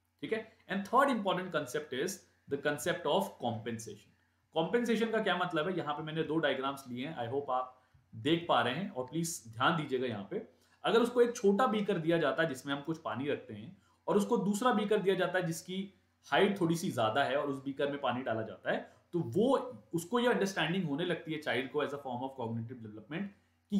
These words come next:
यहाँ पे क्योंकि हमने size बढ़ा दिया है, इसकी width ज्यादा थी पहले वाले diagram के अंदर पहले बीकर की और दूसरे वाली बीकर की height ज्यादा है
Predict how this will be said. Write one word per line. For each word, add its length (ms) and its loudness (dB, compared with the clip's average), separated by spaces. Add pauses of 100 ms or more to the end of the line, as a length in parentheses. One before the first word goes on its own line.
(140)
यहाँ 360 2
पे 120 0 (400)
क्योंकि 240 0
हमने 260 2
size 380 2
बढ़ा 240 4
दिया 240 0
है, 120 -6
इसकी 260 -2
width 220 4
ज्यादा 320 2
थी 140 -8 (420)
पहले 180 2
वाले 200 4
diagram 400 2
के 60 -2
अंदर 160 -2
पहले 280 0
बीकर 280 -2
की 240 -10 (260)
और 220 2
दूसरे 300 -2
वाली 220 4
बीकर 320 0
की 140 -6
height 440 2
ज्यादा 320 0
है 120 -18